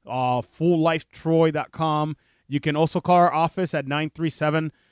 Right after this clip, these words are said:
five five two, seven three six four.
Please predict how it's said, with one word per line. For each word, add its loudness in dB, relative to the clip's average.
five 0
five 0
two, 2
seven 0
three 0
six -6
four. -2